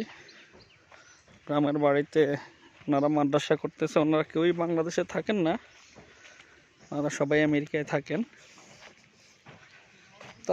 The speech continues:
আসলে ঘুরতে আসা। এ হচ্ছে মাদ্রাসা, এ হচ্ছে গ্রামের বাড়ি, এ হচ্ছে আমার বন্ধু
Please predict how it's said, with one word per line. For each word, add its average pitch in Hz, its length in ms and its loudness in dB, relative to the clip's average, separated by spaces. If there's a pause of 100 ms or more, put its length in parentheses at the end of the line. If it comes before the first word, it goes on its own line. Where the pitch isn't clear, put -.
আসলে 196 280 2 (180)
ঘুরতে 175 300 -4 (120)
আসা। 160 200 2 (2500)
এ - 20 -4 (120)
হচ্ছে - 280 -6 (240)
মাদ্রাসা, 139 500 -6 (2250)
এ - 80 -14
হচ্ছে 143 200 -10 (140)
গ্রামের 147 340 -2
বাড়ি, 143 180 -4 (100)
এ - 20 -6 (140)
হচ্ছে - 260 -14
আমার 147 160 -6 (100)
বন্ধু 147 220 -6